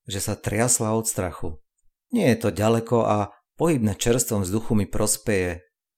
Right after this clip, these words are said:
Keď sa Jedediah nehýbal, dôrazne dodala: „Trvám na tom.“ Jedediah s výrazom muža, ktorému žena nakázala, čo treba robiť, pokračoval v ceste.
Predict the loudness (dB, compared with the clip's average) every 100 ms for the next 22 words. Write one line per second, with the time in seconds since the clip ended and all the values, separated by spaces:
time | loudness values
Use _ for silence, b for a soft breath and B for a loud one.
0 | _ -6 -4 -4 -4 -2 0 0 0 0
1 | 0 0 0 0 0 -4 B _ -2 4
2 | 4 4 2 4 2 2 -2 -8 _ _
3 | _ _ 4 6 6 4 2 -2 -4 -6
4 | -6 -10 _ _ _ -18 -8 -6 -2 0
5 | 2 2 -2 -2 0 0 2 2 2 0
6 | -4 -2 0 2 2 2 0 0 0 -2
7 | -2 0 0 0 -2 -4 -4 -2 0 0
8 | 2 0 -2 B B _ _ _ -6 0
9 | -2 0 0 0 0 -2 -2 -4 -8